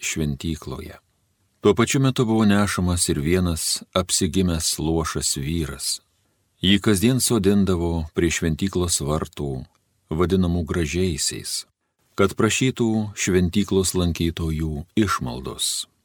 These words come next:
Pastebėjęs bei įeinančius vidun Petrą ir Joną, jis paprašė išmaldos.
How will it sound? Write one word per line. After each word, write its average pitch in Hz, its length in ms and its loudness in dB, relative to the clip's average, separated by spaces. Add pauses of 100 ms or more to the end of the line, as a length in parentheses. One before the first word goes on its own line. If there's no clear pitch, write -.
(400)
Pastebėjęs 110 640 4
bei 107 240 6
įeinančius 95 600 2
vidun 82 400 0
Petrą 80 480 -2
ir 73 160 -4
Joną, 78 420 -4 (380)
jis 87 180 2
paprašė 90 720 -2
išmaldos. 65 880 -4